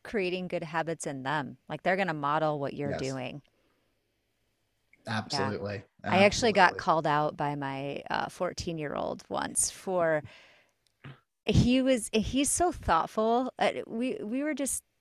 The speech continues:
Speaker 1: he's like, "You know, sometimes it feels like you're listening to me, but you're not listening to me." And he was right. I mean, I, we,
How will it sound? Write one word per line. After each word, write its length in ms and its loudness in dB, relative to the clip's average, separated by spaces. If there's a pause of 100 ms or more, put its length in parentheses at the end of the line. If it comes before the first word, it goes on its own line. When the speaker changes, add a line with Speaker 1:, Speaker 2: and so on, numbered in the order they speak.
(120)
Speaker 1:
he's 240 -6
like, 160 -2
"You 80 -2
know, 260 -4
sometimes 640 -4
it 120 -8
feels 360 -2
like 320 2 (420)
you're 160 -4
listening 500 0
to 100 -4
me, 380 0 (280)
but 160 -4
you're 140 -2
not 320 -2
listening 460 -4
to 120 -4
me." 340 -6 (1300)
And 120 0
he 180 2
was 240 0
right. 560 0
I 20 0
mean, 200 0
I, 280 0 (300)
we, 240 -2